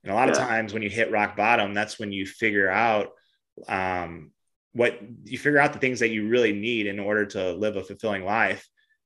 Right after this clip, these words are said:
Speaker 1: And it's crazy how many times that when you're seeking that answer, that that answer is, is God. So,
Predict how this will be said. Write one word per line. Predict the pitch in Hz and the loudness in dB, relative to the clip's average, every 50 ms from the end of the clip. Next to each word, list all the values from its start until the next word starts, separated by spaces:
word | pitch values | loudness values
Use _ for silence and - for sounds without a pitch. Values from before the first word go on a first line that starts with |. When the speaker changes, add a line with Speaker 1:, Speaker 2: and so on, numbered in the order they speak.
| _ - | _ -6
Speaker 1:
And | - 104 104 101 101 98 98 95 - | -2 0 2 2 2 0 -4 -8 -6
it's | - 107 - - | -8 -8 -8 -10
crazy | - - - - 120 135 156 139 117 120 110 | -12 -8 -2 2 4 4 4 4 2 2 0
how | 104 107 117 117 | 0 0 -2 -4
many | 117 117 113 104 | -4 -4 -6 -6
times | - - 113 113 113 110 110 104 101 | -4 -4 -2 -2 -2 -2 -4 -6 -2
that | 107 107 101 98 - | 0 0 0 0 -2
when | - 110 | -6 -6
you're | 107 101 | -4 -4
seeking | 95 - - 131 127 131 123 107 | -4 -2 -2 -4 -4 -4 -4 -2
that | 104 104 101 | 0 0 0
answer, | 90 98 107 113 113 - 131 131 135 135 135 135 _ _ _ _ _ _ _ - - | 0 0 0 0 0 -2 -2 0 0 -2 -2 -6 _ _ _ _ _ _ _ -4 -4
that | 95 95 - | -2 0 2
that | 107 95 98 | 2 2 2
answer | - - 113 113 110 - - 104 98 98 | 2 2 0 0 0 -2 -2 0 0 2
is, | 92 101 104 98 95 92 87 90 90 - - - _ _ _ _ _ _ _ - | 2 2 0 0 0 -4 -6 -8 -12 -14 -14 -18 _ _ _ _ _ _ _ -6
is | - 95 92 - | -6 -6 -4 0
God. | 104 104 107 107 95 87 80 80 85 98 - _ _ _ _ _ _ _ _ _ _ _ _ _ _ _ | 0 2 4 4 2 2 0 -4 -6 -12 -18 _ _ _ _ _ _ _ _ _ _ _ _ _ _ _
So, | - - - 123 107 101 101 98 98 98 95 90 76 | -8 -4 0 2 2 4 4 4 2 2 0 -4 -8